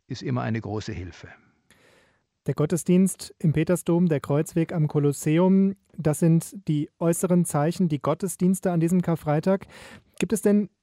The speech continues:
Speaker 2: in Italien, in Rom auch spezielle Bräuche, die am Karfreitag gepflegt werden, wenn es ein ganz normaler Arbeitstag ist?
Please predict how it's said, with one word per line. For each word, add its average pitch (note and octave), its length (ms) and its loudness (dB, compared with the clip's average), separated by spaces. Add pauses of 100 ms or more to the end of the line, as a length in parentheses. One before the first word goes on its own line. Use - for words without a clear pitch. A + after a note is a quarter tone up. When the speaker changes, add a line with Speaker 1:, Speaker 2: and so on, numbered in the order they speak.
(140)
Speaker 2:
in E3 260 4
Italien, E3 420 0
in E3 120 0
Rom D3 320 2
auch - 280 -6
spezielle C#3+ 500 -4
Bräuche, B2+ 720 -2
die F3+ 160 -6
am F3+ 160 -2
Karfreitag E3+ 520 -2
gepflegt E3 460 -2
werden, F3 280 2
wenn D#3+ 120 2
es - 260 -4
ein D3+ 240 -2
ganz D3+ 180 -4
normaler D#3 280 0
Arbeitstag E3 480 -4
ist? - 160 -12